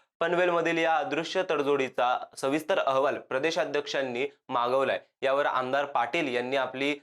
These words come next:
बाजू मांडली आहे. अधिकृत उमेदवाराने माघार घेणे हा त्यांचा वैयक्तिक निर्णय असू शकतो असे सांगत त्यांनी यातील आपला थेट हस्तक्षेप नाकारल्याचा प्रयत्न केलाय.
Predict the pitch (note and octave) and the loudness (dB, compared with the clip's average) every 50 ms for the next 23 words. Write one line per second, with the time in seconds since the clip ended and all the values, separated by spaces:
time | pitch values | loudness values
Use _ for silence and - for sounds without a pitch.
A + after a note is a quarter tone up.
0 | _ _ - B2+ B2 B2 B2 C#3+ E3 E3+ D#3+ D#3 D3+ D3 D3 D3 D3+ D#3+ - - | _ _ -2 0 0 2 2 0 0 0 0 0 0 -2 -2 -2 -2 -4 -6 -14
1 | _ - - C3+ C#3 D#3 D3+ F3 F3+ E3+ D#3+ D#3 D#3 D3+ D3+ D#3+ D#3 D#3 D3+ D3+ | _ -6 -4 -2 -2 0 0 0 0 2 0 0 0 2 2 2 2 2 2 0
2 | D3+ D3+ D3 C#3 B2+ B2+ B2+ C3 D3+ D3+ C#3+ B2+ B2+ C3 C#3+ B2+ A2 - - C3 | 0 0 0 0 0 0 0 0 -2 -2 -2 -2 -2 -2 -2 -2 -4 -4 -4 -2
3 | C3+ C#3 C#3 C3 C3+ D3 C#3+ C3 A#2 A#2+ C3 D3 C#3+ C#3+ F3 D#3+ D3+ D3+ D3 D3 | 0 0 0 0 0 0 0 0 2 2 2 0 0 -2 -4 -4 -2 0 0 2
4 | D3 D3 C3+ B2 - C3+ - C#3 A#2+ - - C#3 C3+ C#3 C#3+ C#3 - C3 A2 A2+ | 2 0 0 -2 -4 -6 -8 -8 -6 -2 0 0 0 0 -2 -2 -2 -2 -2 -2
5 | B2+ D3+ F3 E3+ - C#3 C3+ C#3 C#3 C3 B2+ - C#3 C3+ B2+ A#2 A2+ B2 C3 C3 | -2 -2 -2 -2 -2 -4 -2 -2 -2 -2 -2 -2 -2 -2 -2 -2 0 -2 -2 -2
6 | B2+ - - C3 C3+ C#3 B2 A#2+ A#2 - - C3 C3 - - B2+ B2 B2 A2+ A2 | -2 -4 -4 -4 -4 -4 -6 -10 -16 -8 -6 -6 -6 -4 -6 -8 -8 -4 -4 -6
7 | G#2+ - A2+ G#2+ G#2 G2+ G2 - A2 A#2+ - - - A2+ A2 A2 - G#2+ G2+ - | -4 -4 -4 -4 -4 -4 -4 -4 -4 -4 -4 -4 -2 -2 -2 -2 -2 -6 -6 -6
8 | G2+ F#2+ F#2 - | -4 -4 -4 -6